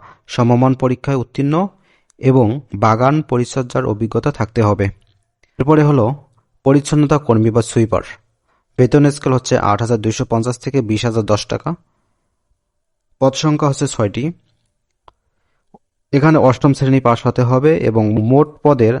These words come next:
আশি পার্সেন্ট জাত হরিজনদের জন্য বরাদ্দ থাকবে। এরপরে পদ সংখ্যা হচ্ছে রানার। বেতন স্কেল হচ্ছে আট হাজার দুইশো পঞ্চাশ থেকে বিশ হাজার দশ টাকা।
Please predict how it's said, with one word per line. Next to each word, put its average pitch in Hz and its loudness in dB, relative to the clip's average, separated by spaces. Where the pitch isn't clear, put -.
আশি 123 -4
পার্সেন্ট 131 -2
জাত 113 0
হরিজনদের 113 -2
জন্য 113 -4
বরাদ্দ 101 -2
থাকবে। 104 -2
এরপরে 135 2
পদ 131 2
সংখ্যা 123 -2
হচ্ছে 123 0
রানার। 107 2
বেতন 131 2
স্কেল 143 0
হচ্ছে 139 -2
আট 104 -2
হাজার 117 0
দুইশো 113 0
পঞ্চাশ 127 0
থেকে 143 -4
বিশ 117 -2
হাজার 117 -2
দশ 98 -4
টাকা। 123 -4